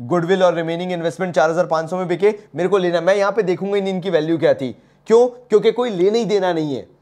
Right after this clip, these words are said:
It will increase your confusion। जो एसेट साइड पे लिखा है, let it be, वो बैलेंस शीट से उतारा है, उसको उतारने के बाद आंख बंद कर लो।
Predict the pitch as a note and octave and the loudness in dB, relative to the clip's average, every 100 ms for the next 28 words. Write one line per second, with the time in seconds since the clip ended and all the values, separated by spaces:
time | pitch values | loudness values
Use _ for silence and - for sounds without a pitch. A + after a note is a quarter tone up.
0 | _ _ _ F#3 F#3 A#3+ A#3 G#3 G#3+ A#3+ | _ _ _ -2 0 0 0 -2 -2 0
1 | B3 F#3+ A3 - G3 F3+ F#3+ D#3 E3+ A2 | 0 2 2 2 -2 -2 -4 0 -2 -2
2 | - _ - A#2 G3+ B3+ C4 A3 A#3 A3+ | -14 _ -18 -4 2 4 4 2 0 0
3 | G#3 G#3+ F#3+ F3+ F3+ G3+ A#3 C#3 C#3+ F#3 | -2 0 -2 2 0 0 -4 -8 -2 0
4 | A3+ A#3+ F#3 A3+ F#3+ G3+ F#3+ F#3+ F#3+ F#3+ | 0 -4 -4 -2 0 2 2 0 -4 -10
5 | F#3+ G3+ F3+ D#3+ C#3 G#2+ _ _ _ E3+ | -6 -2 0 0 -2 -4 _ _ _ -6
6 | F3 A#3 G3 E3 F3+ G3 G3 A3 G3+ F#3 | -2 0 2 2 0 -2 0 2 0 -2
7 | F#3+ G3 F3 F3 D#3+ | -4 -4 -2 -2 -2